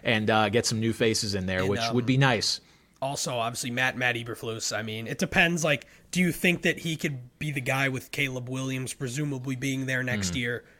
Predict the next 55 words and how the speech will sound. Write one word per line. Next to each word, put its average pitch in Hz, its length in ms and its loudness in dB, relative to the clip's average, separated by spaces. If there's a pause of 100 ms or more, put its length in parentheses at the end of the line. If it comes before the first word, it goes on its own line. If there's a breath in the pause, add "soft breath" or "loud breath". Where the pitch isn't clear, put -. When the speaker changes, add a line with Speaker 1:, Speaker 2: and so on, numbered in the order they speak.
(500 soft breath)
Speaker 2:
Or, 123 520 -4
you 127 140 -8
know, 110 120 -4
do 143 100 -6
you 123 40 -4
think 135 160 -4
it's 117 120 -10
more 147 160 -2
of 127 60 -8
a 123 40 -6
Justin 127 320 -4
Fields 220 320 0
problem? 185 540 0
But 143 260 -4 (640 soft breath)
probably 165 580 0
not. 165 340 0
Like, 156 180 -2
yeah, 143 240 0
I 139 80 0
think 156 240 -4
you 151 60 -4
should 143 180 -6
probably 143 460 -2
just 135 200 -6
start 139 260 -4
completely 127 540 -8
clean, 139 460 -6 (580 soft breath)
uh, 123 300 0
Speaker 1:
Yeah. 92 120 0
Speaker 2:
with, - 80 -6
with 123 200 -10
Ca-, 143 200 -4
with 135 140 -8
Caleb 131 340 -4
Williams 135 380 -6
here. 139 180 -4
And 110 100 -10
I 107 80 -8
just 113 200 -8
had 117 160 -4
another 110 260 -6
one 101 140 -8
on 101 80 -10
the 98 60 -10
top - 280 -8
of 110 60 -12
my 98 140 -6
head, 104 240 -6
and 95 120 -10
it 98 120 -10
just - 240 -6
skipped 107 300 -8
my 104 160 -8
mind. 101 360 -8
Um, 98 400 -8